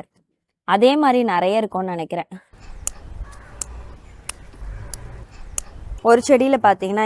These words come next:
இந்த அளவு இருக்கு. அதுல இருக்கிறதெல்லாம் குண்டா இருக்கு, இதுல இருக்கெல்லாம் குச்சி குச்சியா இருக்கு இல்ல பச்சை மிளகாய்?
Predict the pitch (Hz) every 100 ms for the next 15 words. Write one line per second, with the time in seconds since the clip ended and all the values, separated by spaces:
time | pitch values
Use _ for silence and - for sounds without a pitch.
0 | 208 190 196 196 185 175 190 - _ _
1 | _ _ _ _ 196 240 339 359 349 349
2 | 381 262 262 277 311 285 254 294 262 294
3 | 302 294 269 302 294 254 294 285 - 254
4 | 190 - - _ _ _ - 214 233 381
5 | 415 - 214 247 220 196 196 247